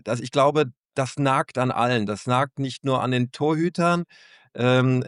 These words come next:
äh, das nagt an allen Abwehrspielern, ähm, und wenn vorne keine Entlastung kommt, das nagt im Grunde im ganzen, ähm, mannschaftlichen System. Und ich glaube, da gebe ich dir, wie gesagt, noch mal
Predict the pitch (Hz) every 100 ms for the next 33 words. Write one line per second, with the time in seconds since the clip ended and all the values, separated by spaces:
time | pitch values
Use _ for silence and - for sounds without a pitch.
0 | - 123 123 131 123 131 131 - 123 127
1 | - 123 135 - - 160 156 - - 151
2 | 143 139 139 135 135 - 113 120 123 123
3 | 117 - - 127 127 127 123 - 139 147
4 | 123 131 135 123 123 123 - 139 123 131
5 | 127 123 123 135 127 - - 127 135 135
6 | 135 127 127 139 143 131 - - 127 120
7 | 120 - 117 123 131 127 - 120 120 104
8 | 107 - 127 113 104 - 104 101 - 113
9 | 117 117 113 120 117 - 117 117 120 107
10 | - 127 117 110